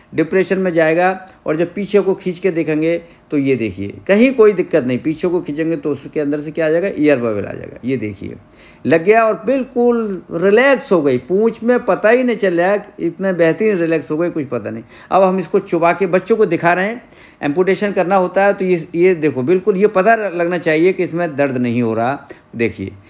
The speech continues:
इसके अंदर हमने निडल डाल के छोड़ दिया दिखाने के लिए, आपको बताने के लिए, ये चेक करने के लिए कि इंजेक्शन सही लग-, पूरी निडल इसके अंदर है और सिरिंज को हमने छोड़ दिया है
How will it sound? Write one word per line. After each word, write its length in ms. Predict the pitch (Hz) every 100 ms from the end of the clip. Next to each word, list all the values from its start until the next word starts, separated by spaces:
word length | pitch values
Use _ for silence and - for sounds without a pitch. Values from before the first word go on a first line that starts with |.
| -
इसके 200 | 190 185
अंदर 200 | 240 233
हमने 300 | 233 233 196
निडल 160 | 196 208
डाल 180 | 185 165
के 100 | 165
छोड़ 220 | - 139
दिया 300 | 139 175 220 - - _ _ -
दिखाने 460 | 156 151 190 233
के 120 | 226 208
लिए, 380 | 180 180 196 -
आपको 280 | 156 156 180
बताने 440 | 147 156 190 214 208
के 120 | 190
लिए, 340 | 165 175 180 180 _ _ _ 151
ये 360 | 175 262 - - - -
चेक 220 | 202 202
करने 240 | 190 180
के 100 | 165
लिए 200 | 175 190
कि 140 | 190 185
इंजेक्शन 380 | 165 160 175 165
सही 140 | 156
लग-, 180 | 147 147
पूरी 240 | 233 247
निडल 220 | 196 180
इसके 260 | 214 190 185
अंदर 240 | 160 170
है 240 | 185 247 - - _
और 220 | 156 165
सिरिंज 340 | - - 175 180
को 80 | 180
हमने 180 | 170
छोड़ 260 | 160 156 156
दिया 200 | 165 180
है 200 | 208